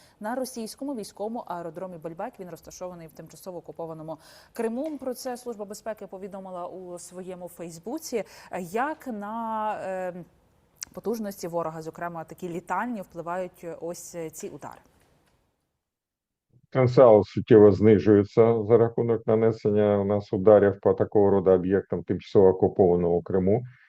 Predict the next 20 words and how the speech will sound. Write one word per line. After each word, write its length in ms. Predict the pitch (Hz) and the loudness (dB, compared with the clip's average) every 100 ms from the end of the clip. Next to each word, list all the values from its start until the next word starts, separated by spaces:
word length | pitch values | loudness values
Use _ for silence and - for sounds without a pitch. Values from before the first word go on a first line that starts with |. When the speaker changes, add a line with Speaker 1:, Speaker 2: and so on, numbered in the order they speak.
| _ | _
Speaker 2:
Ми 220 | 95 101 90 | 0 2 4
бачимо, 520 | 101 98 - 92 90 | 6 4 2 -2 -4
що 240 | - 101 | 0 0
за 180 | 92 107 | 4 4
останній 520 | 101 - 107 95 92 | 4 2 2 2 -2
тиждень 440 | - 117 104 107 90 | -2 -4 0 -2 0
були 240 | 95 95 | 0 0
нанесені 560 | 95 95 98 - 92 92 | 0 -2 -4 -4 -4 -2
удари 540 | 85 104 107 104 101 _ _ - | 2 6 6 6 2 _ _ -14
і 80 | - | -6
пошкоджені, 720 | 107 - - 104 - 92 90 | -6 -4 2 2 2 -4 -4
як 200 | 90 90 - | -4 -4 -2
мінімум, 520 | 110 107 104 101 95 | 0 4 4 4 4
е, 580 | 90 _ _ - 95 92 | 0 _ _ -4 0 0
два 260 | 90 104 | 6 6
літака 420 | 95 92 85 98 92 | 6 4 0 -2 -2
Су 180 | 104 | -2
двадцять 460 | 87 92 90 101 92 | 0 0 0 -2 -4
сім, 420 | - 117 117 101 | -2 0 2 0
е, 540 | 98 92 90 90 87 | 0 0 0 0 -2